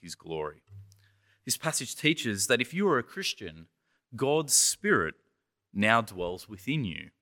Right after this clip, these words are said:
This happens from the moment you believe. It's part of what a Christian is. Uh, the Spirit lives in us, changing us from the inside out, uh, to love God and trust him and love others and, and put to death sin.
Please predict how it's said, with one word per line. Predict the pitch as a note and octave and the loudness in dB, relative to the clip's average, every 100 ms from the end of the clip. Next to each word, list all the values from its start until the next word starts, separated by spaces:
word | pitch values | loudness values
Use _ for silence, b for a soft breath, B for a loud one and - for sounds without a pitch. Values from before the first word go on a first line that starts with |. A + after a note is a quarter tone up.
| _ b b | _ b b
This | - D#3 | 0 4
happens | F3+ F3+ D3+ | 4 2 -2
from | - D3+ | -4 -4
the | C#3 | -4
moment | C3+ C#3+ F3 F3+ F3 B2 | 0 2 2 0 -4 -6
you | C#3+ | -6
believe. | C#3 C3 B2+ C3+ E3+ G2+ D#2 - b - | -2 0 0 0 0 0 -4 -10 b -12
It's | - | -4
part | - D3+ | 2 4
of | C3 | 4
what | C3 | -2
a | B2+ | -6
Christian | - C3 - A2+ G#2+ | -6 -2 -2 0 -4
is. | - D#3+ G#2+ E2+ - b b | -2 -2 0 2 0 b b
Uh, | G2+ F#2+ F2+ | 0 0 0
the | - | -2
Spirit | - F3+ D3 | 0 2 2
lives | B2+ D#3+ F#3+ D#3+ | 2 0 2 2
in | C3 | 2
us, | F#2+ - | 0 -2
changing | - - F3+ F#3+ E3+ D#3 | -4 -2 0 0 0 0
us | C3 - | 0 -2
from | C#3+ | -4
the | C3+ B2 | -4 -2
inside | D3 C#3 C3+ A#2+ | 0 2 4 6
out, | A#2 B2 F2 _ b b | 4 2 0 _ b b
uh, | F#2+ G2 F#2 | 4 4 4
to | - B2+ | -2 -2
love | B2+ E3 E3 C#3 | 2 4 4 2
God | C3+ B2+ | 0 0
and | G#2 G2+ | -2 -4
trust | - F3 - - | -6 -4 -2 -2
him | F3+ E3 G2+ - B A2+ | -2 -2 -2 -4 B -4
and | B2+ | 2
love | D3+ F3 G2 | 4 4 4
others | D#3+ E3+ C#3 A#2 | 2 6 4 2
and, | G#2+ G#2 - | 0 -4 -4
and | A#2+ - | -8 -6
put | - | -4
to | - | 0
death | D3+ D3 | 2 4
sin. | - - G3+ G3+ G#2 | 6 6 6 6 4